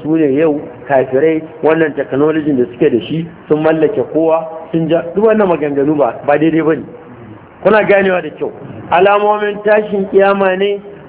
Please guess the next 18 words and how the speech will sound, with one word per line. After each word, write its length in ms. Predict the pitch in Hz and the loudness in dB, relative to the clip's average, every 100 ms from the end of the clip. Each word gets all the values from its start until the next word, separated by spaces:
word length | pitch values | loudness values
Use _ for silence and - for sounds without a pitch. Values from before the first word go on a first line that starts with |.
| - | 2
wanda 300 | 196 202 170 | 2 4 4
ba 340 | 180 208 208 | 4 4 2
ka 260 | 202 165 160 | 2 2 2
fatan 400 | 190 196 190 196 | 2 2 0 -2
Allah 260 | 190 190 170 | 0 2 2
ya 60 | 160 | 2
raya 180 | 180 | 0
ka 140 | 156 156 | -2 -6
zuwa 200 | 147 139 | -2 0
lokacinsu. 500 | 135 - - 113 - 165 - 151 127 - - - | -2 -6 -6 -6 -6 -18 -18 -16 -16 -18 -10 -2
Wa 120 | 131 | 2
hadhihi 260 | 196 208 208 | 4 4 2
al-asharat 440 | 190 190 196 208 | 0 0 2 2
wa 140 | 196 185 | 2 0
ghayruha 440 | 220 208 180 175 120 - - - - | 0 0 0 -2 -4 -10 -20 -18 -6
lam 280 | 117 190 226 | 2 2 2
tuhaqqaq 420 | 196 202 202 180 170 | 2 2 2 0 2
ba'du 400 | 196 202 220 | 2 4 2